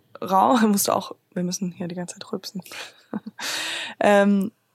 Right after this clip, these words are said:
konnte man seinen Namen in einen Hut reinstecken und am Ende, am Anfang des Abends wurden fünf Namen rausgesucht und die sind dann auf die Bühne gegangen und haben eine Geschichte erzählt und die war genau fünf Minuten lang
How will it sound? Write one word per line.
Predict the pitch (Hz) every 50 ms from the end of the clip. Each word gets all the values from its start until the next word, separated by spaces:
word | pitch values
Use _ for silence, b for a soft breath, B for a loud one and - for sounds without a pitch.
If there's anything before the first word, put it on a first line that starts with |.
| _ _ _ _ _ _ _ - _ _ _ _ -
konnte | - 247 247 247 254
man | 240 233 226 220
seinen | 226 214 220
Namen | 208 196 190 214 269 320 330
in | 294 - 247
einen | 233 226 214
Hut | 214 294 311 - -
reinstecken | 285 285 285 - 294 285 294 285
und | - - 226 226 - - - _ _ _ _ _ _
am | - 220 214
Ende, | 180 196 220 226 220 -
am | 196 202
Anfang | 196 196 202 226 - 240
des | 226 214 -
Abends | - - 185 202 220 220 - -
wurden | 208 208 202 202
fünf | - - 220 220 208 -
Namen | 190 180 180 180 180
rausgesucht | 175 170 170 165 - - 190 175 202 226 233 - - B B B B B B _
und | 403 - 202 202 196 - - _ -
die | 214 214 220 226 220 220 - _ _ _
sind | - - 214 202
dann | 190
auf | - -
die | -
Bühne | 190 196 226 220 214
gegangen | 202 190 185 185 185 190 -
und | 185 170 175
haben | 180 180 185
eine | - 180 180
Geschichte | 170 180 - 190 180 - -
erzählt | - - - - 170 190 -
und | 196 180
die | 185 170
war | 175 170 170 - -
genau | 196 190 202 233
fünf | 240 - 262 247 226 - -
Minuten | 226 233 277 285 - 277
lang | 269 277 277 285 294 302